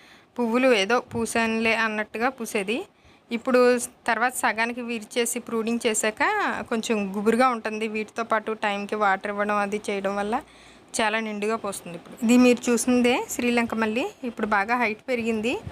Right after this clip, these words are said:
దీనికి సీజన్తో పని లేదు, ఎప్పుడూ పోస్తుంది. కానీ అప్పుడప్పుడు దీని మూడ్ బాగోదు, అలాంటి టైంలో తక్కువ పోస్తుంది, కానీ మిగతా టైంలో చాలా బాగా పోస్తుంది. ఇది కరివేరు, దీని స్టోరీ మీకు already చెప్పాను. ఆ, ఇప్పుడు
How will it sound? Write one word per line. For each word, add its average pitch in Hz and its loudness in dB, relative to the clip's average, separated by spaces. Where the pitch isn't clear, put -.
దీనికి 247 4
సీజన్తో 254 4
పని 262 -2
లేదు, 254 0
ఎప్పుడూ 254 -2
పోస్తుంది. 262 0
కానీ 285 2
అప్పుడప్పుడు 294 0
దీని 262 -2
మూడ్ 254 0
బాగోదు, 247 2
అలాంటి 233 0
టైంలో 233 -2
తక్కువ 240 -4
పోస్తుంది, 220 -4
కానీ 247 0
మిగతా 240 -2
టైంలో 226 0
చాలా 208 2
బాగా 190 -6
పోస్తుంది. 190 -14
ఇది 220 -6
కరివేరు, 240 2
దీని 233 0
స్టోరీ 214 0
మీకు 240 2
already 208 -4
చెప్పాను. 214 -6
ఆ, 185 -4
ఇప్పుడు 220 0